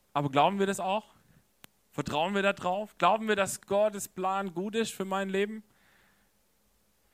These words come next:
Ich hab Gott so kennengelernt, dass er spätestens rechtzeitig gekommen ist.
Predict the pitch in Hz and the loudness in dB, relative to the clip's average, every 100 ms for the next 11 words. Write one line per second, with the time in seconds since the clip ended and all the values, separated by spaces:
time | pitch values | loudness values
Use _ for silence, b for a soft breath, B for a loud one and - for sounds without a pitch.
0 | b b b - 185 233 202 214 208 - | b b b -2 4 4 4 2 2 0
1 | 202 - 214 214 208 180 170 185 185 170 | -4 0 0 0 -2 -2 0 0 -2 -2
2 | 175 160 - - 185 190 180 185 175 - | -2 -2 -4 -4 -2 -2 -4 -8 -10 -6
3 | 165 - 175 170 160 151 180 196 151 - | -6 -4 -4 -4 -8 -8 -8 -8 -10 -16